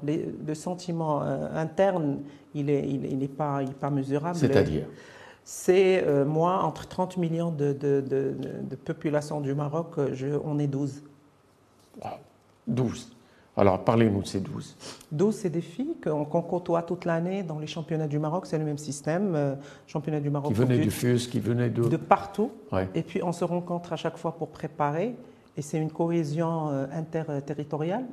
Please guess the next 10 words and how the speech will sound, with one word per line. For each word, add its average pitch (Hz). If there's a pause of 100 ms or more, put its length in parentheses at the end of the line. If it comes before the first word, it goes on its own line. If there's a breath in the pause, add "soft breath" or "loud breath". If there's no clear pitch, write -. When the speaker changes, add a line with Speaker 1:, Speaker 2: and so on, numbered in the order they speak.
Speaker 1:
une 147
cohésion 160
interculturelle, 165 (140)
inter, 160 (100)
euh, - (440 loud breath)
euh, 131
on 147
va 147
dire, 147
euh, 135